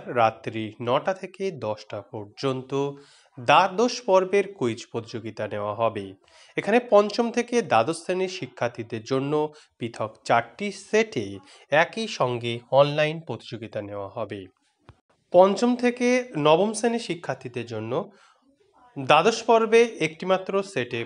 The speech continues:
প্রশ্ন দেওয়া হবে। এখানে সাধারণ জ্ঞান থেকে প্রশ্ন দেওয়া হবে। দশম শ্রেণীর জন্য দশম শ্রেণীর ভূগোল বিষয়ের পঞ্চম অধ্যায় থেকে ভারতের জনসংখ্যা অংশ থেকে প্রশ্ন দেওয়া হবে। একাদশ শ্রেণীর ভূগোল বিষয়ের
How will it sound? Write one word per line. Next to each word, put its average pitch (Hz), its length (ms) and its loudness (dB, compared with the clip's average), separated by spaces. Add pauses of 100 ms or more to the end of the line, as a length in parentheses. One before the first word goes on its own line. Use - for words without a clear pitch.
প্রশ্ন 139 320 -6
দেওয়া 107 200 -4
হবে। 113 240 -6 (180)
এখানে - 260 -4
সাধারণ 135 460 -6
জ্ঞান 170 240 -2
থেকে 175 140 -10 (100)
প্রশ্ন - 200 -4 (100)
দেওয়া 110 160 -4
হবে। 107 260 -4 (2000)
দশম 190 460 2
শ্রেণীর 254 400 0
জন্য 120 300 -2 (380)
দশম 143 240 2
শ্রেণীর 180 360 -4
ভূগোল 180 240 -6
বিষয়ের 185 480 -2
পঞ্চম 120 320 -4 (100)
অধ্যায় 123 300 -10
থেকে 147 260 -10
ভারতের 113 460 -10 (120)
জনসংখ্যা 113 580 -8 (120)
অংশ 117 200 -10 (140)
থেকে 175 180 -8 (140)
প্রশ্ন - 200 -6 (120)
দেওয়া 107 220 -4
হবে। 120 180 -6 (680)
একাদশ 214 380 0
শ্রেণীর 233 340 -2
ভূগোল 220 240 -4
বিষয়ের 220 440 -2